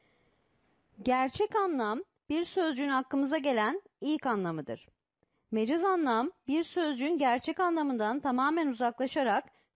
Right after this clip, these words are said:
cümle içinde kazandığı yeni anlamdır. Terim anlam bir bilim, sanat, meslek dalıyla veya bir konu ile ilgili özel ve belirli bir kavramı karşılayan sözcüktür. Buna göre inceleyelim.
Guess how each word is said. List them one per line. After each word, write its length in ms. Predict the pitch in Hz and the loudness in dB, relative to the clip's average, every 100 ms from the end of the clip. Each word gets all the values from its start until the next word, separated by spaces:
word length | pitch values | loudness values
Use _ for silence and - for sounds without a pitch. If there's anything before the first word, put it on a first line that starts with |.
| 208 | -8
cümle 280 | 254 294 | -4 -2
içinde 280 | 370 370 294 | -2 0 -2
kazandığı 800 | 269 254 220 208 196 185 202 330 - _ _ - | 0 -2 0 0 0 2 2 0 -2 _ _ -2
yeni 260 | 254 277 | 0 2
anlamdır. 600 | 254 214 165 151 135 - _ _ _ _ - | 2 0 -2 -4 -8 -10 _ _ _ _ -2
Terim 300 | 226 269 339 | 0 2 2
anlam 440 | 330 262 214 294 - _ _ - | 2 2 2 0 -6 _ _ -4
bir 280 | 254 302 247 | -2 0 0
bilim, 400 | 262 226 226 311 | 0 2 0 -2
sanat, 500 | - - 262 220 220 - - | -8 -2 2 2 0 -4 -10
meslek 540 | 226 226 - 277 330 - | -4 -2 -2 -4 -4 0
dalıyla 500 | 330 302 220 180 226 - _ | 0 2 2 2 0 -6 _
veya 460 | 226 262 233 196 240 _ _ - | -2 0 2 0 -2 _ _ -4
bir 180 | 254 - | -2 -2
konu 300 | - 294 359 | -2 -2 2
ile 180 | 349 | 2
ilgili 480 | 277 233 202 180 247 - _ | 2 0 0 0 0 -4 _
özel 520 | - 208 202 269 359 320 | -4 -2 0 0 2 0
ve 200 | 269 240 | -2 -2
belirli 420 | 240 247 254 294 | -2 -2 -2 -4
bir 120 | 311 | -4
kavramı 460 | - 277 214 196 185 | -2 0 0 -2 -2
karşılayan 680 | 247 233 - 226 208 247 349 | -2 -2 -2 -4 -2 -2 -6
sözcüktür. 680 | - 277 214 175 - 135 - _ _ - - - _ _ | -6 -4 -4 -6 -12 -12 -12 _ _ -20 -20 -20 _ _
Buna 160 | 320 392 | 0 2
göre 240 | 320 330 | 2 2
inceleyelim. 600 | 370 269 262 202 175 254 | 2 2 2 2 0 -2